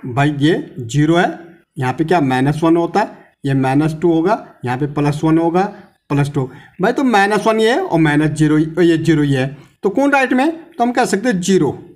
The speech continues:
भाई ज़ीरो is the right of minus one, right of minus one, भाई है कि नहीं ये राइट में, ओके। ऐसे भाई हम देखेंगे, ये हमारा ज़ीरो है,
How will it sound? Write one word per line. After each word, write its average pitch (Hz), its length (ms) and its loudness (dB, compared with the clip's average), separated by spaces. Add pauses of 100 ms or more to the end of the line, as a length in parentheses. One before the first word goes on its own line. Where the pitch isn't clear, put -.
(440)
भाई 208 120 2
ज़ीरो 208 640 0
is 170 100 4
the 190 220 2
right 147 260 2
of 170 160 2 (220)
minus 127 280 -2
one, 113 140 -6 (1400)
right 147 220 0
of 233 300 2
minus 156 320 0
one, 262 220 0
भाई 214 220 0 (280)
है 147 160 0
कि 233 80 -2
नहीं 320 160 2
ये 254 60 0
राइट 165 260 0
में, 143 260 0 (760)
ओके। 294 180 -2 (1080)
ऐसे 247 320 0
भाई 247 160 2
हम 214 220 0
देखेंगे, 214 600 2 (440)
ये 185 160 4
हमारा 175 300 2
ज़ीरो 165 320 2
है, 175 80 0